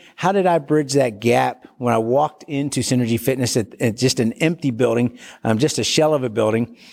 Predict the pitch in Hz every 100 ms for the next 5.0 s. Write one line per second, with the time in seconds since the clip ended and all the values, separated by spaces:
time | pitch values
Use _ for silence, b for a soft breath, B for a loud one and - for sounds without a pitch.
0 | B B B - 135 135 131 156 196 190
1 | - 139 185 190 160 139 139 - 117 101
2 | 117 113 - - - _ _ _ _ -
3 | 151 143 139 127 B B B 143 139 135
4 | 127 113 b b - 127 131 123 110 117